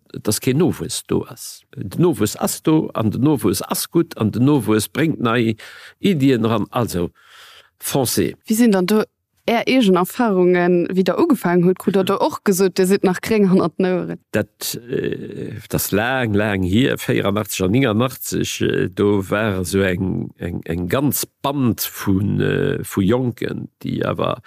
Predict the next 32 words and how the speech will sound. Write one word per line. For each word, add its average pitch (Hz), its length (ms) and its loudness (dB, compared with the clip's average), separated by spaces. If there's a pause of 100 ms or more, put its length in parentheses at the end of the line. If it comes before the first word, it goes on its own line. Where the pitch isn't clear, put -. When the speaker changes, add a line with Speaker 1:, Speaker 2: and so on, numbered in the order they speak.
(680)
Speaker 1:
äh, 117 100 -4
zum 92 280 0
Teil 117 300 0
haut 110 220 0
nach 92 160 -2
dabei 123 400 0
sind 98 360 2
an 85 240 0
unterschiedliche 95 800 -2
Positionen. 95 800 0
Die 107 360 2
sind 117 340 2
bei 92 160 2
zwei 139 420 0
Wahlen, 110 520 0
hun 101 280 0
die, 107 500 0 (120)
äh, 92 600 -2 (240)
quasi 98 580 -2 (280)
die - 200 2
Elergard 104 540 0
aufgelöst. - 1000 -4 (260)
An, 87 380 -2
äh, - 180 -2
bon, 87 320 -2 (160)
könnt 87 240 -2
ihr 90 60 0
euch 90 140 -2
schon 80 100 -2
vorstellen, 82 600 -2
dass, - 380 -6
äh, - 280 -2